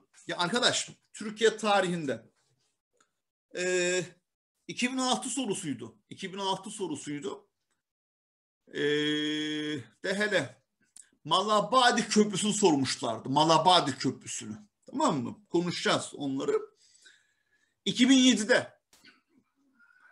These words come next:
isim vermeyeyim, yayınlardan birisi. Bir se-, bir sonraki sene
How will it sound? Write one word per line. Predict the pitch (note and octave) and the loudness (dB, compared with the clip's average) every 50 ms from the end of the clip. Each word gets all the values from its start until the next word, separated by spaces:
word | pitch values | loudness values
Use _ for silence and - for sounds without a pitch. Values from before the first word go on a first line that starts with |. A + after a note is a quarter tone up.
| _ _ _ - | _ _ _ -14
isim | E3+ - - C#4+ C4+ B3+ | -12 -10 -8 -8 -4 -2
vermeyeyim, | C4 C#4 C#4+ C4+ A3+ F#3+ E3 C#3+ B2+ B2 A#2 - _ _ _ _ _ _ _ _ _ _ _ _ C3 C3 A#2+ A#2+ B2 D3+ D#3+ D#3 D3+ C#3+ - E3 | 0 2 2 2 0 -2 -4 -4 -6 -10 -12 -18 _ _ _ _ _ _ _ _ _ _ _ _ _ _ _ -20 -20 -18 -18 -18 -18 -18 -16 -6
yayınlardan | D#3+ D#3+ F3+ F#3 F#3+ F#3+ G3 G3+ G3 F#3 F3 A#3 A#3 A3+ G3 F3+ | -2 0 2 2 2 0 0 -2 -2 -2 -2 -4 -4 -4 -2 -2
birisi. | F#3 F3 F3+ - - - C#3+ A#2+ - - _ _ _ _ _ _ _ _ _ _ _ _ _ _ _ _ | -2 0 0 0 0 0 -2 -4 -6 -10 _ _ _ _ _ _ _ _ _ _ _ _ _ _ _ _
Bir | E3+ C4 D4 | -4 -2 -2
se-, | C#4+ - - F3 - C#3+ E3+ | -2 -2 -6 -6 -6 -8 -12
bir | G3+ | -10
sonraki | - - F#3+ D3+ C#3 C3 B2+ C3 | -6 -6 -6 -4 -6 -8 -8 -6
sene | C3 - B3+ A3 D#3+ D#3 - | -4 -2 -2 -2 -2 -6 -8